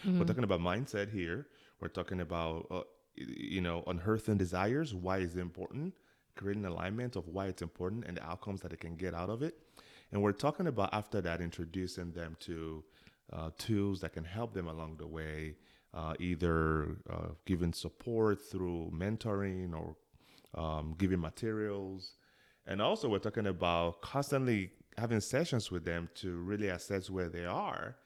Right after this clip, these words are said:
Speaker 1: and asking questions of how they've put these skills into place. It's a whole journey.
Speaker 2: I think it's an over-engineering, not a
Speaker 1: Okay.
Speaker 2: journey. I,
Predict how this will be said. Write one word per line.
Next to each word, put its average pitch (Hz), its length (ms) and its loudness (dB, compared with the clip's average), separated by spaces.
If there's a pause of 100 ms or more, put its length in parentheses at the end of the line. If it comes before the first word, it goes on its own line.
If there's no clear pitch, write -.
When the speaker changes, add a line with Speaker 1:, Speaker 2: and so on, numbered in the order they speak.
(300)
Speaker 1:
and 95 140 -2
asking 104 280 -2
questions 110 380 -2
of 85 120 -4
how 95 180 -2
they've 92 200 -6
put 98 180 -4
these 92 120 -2
skills 131 340 -2
into 87 160 -6
place. 85 340 -8
It's - 160 -4
a 92 60 2
whole 110 200 0
journey. 110 560 -4 (480)
Speaker 2:
I 196 100 2
think 202 240 6
it's 170 160 4
an 156 80 6
over-engineering, 151 1080 2 (500)
not 180 220 8
a - 40 8
Speaker 1:
Okay. 165 60 4
Speaker 2:
journey. 143 380 0 (580)
I, 175 300 8